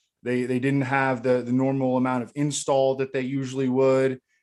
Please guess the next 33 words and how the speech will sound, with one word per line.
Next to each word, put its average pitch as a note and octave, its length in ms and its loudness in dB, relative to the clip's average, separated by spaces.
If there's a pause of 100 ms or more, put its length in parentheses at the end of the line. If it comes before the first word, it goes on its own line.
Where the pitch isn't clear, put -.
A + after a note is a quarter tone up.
(120)
the A2 160 -6
normal C3 300 2
amount B2+ 220 2
of - 100 -12
practice D3 440 -2
time. C3+ 320 -2
There A#2+ 120 2
were A2+ 80 -4
no A#2 160 -2
preseason D3 720 -2
games. C#3 540 0 (320)
With, C3 360 2
you C3 60 0
know, B2 80 0
a A2+ 40 -4
few B2+ 220 -6
preseason D#3 560 -4
games C#3+ 340 -2
now C#3+ 400 2
and, A#2 320 -2 (340)
um, A2+ 440 -6
you A#2+ 60 -2
know, A2+ 100 -2
a - 320 -10
fairly D#3+ 280 2
normal C#3 380 2
practice D#3 460 -2
schedule, B2 640 -2 (200)
is B2 140 -4
that C#3+ 160 2
something C3+ 340 0
that B2 180 0
they'll, B2 420 0